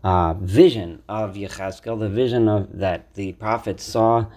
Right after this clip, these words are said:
as God took him to the land of Israel on a virtual trip.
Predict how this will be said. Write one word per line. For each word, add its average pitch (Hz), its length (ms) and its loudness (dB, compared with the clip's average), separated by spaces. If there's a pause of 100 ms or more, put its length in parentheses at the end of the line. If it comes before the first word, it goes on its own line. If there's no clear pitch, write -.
(240)
as 98 180 -4
God 113 380 -2
took 160 220 -4
him 143 260 0
to 107 140 -12
the 101 100 0
land 92 260 0
of 85 140 -4
Israel 120 560 0 (320)
on 90 160 -12
a 80 120 -10
virtual 101 560 -2
trip. - 420 -2